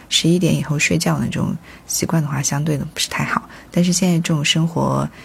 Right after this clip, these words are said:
压力和工作，呃，习惯的话，其实很多人十一点以前睡的就很少，但我们尽量去做好在自己可以做好的范围，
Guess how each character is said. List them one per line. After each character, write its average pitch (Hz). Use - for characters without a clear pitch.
压 160
力 160
和 135
工 156
作， 147
呃， 107
习 -
惯 175
的 143
话， 131
其 -
实 147
很 139
多 135
人 139
十 -
一 -
点 147
以 135
前 131
睡 -
的 139
就 135
很 -
少， -
但 151
我 135
们 131
尽 180
量 156
去 -
做 -
好 -
在 156
自 -
己 -
可 -
以 139
做 151
好 -
的 -
范 139
围， 123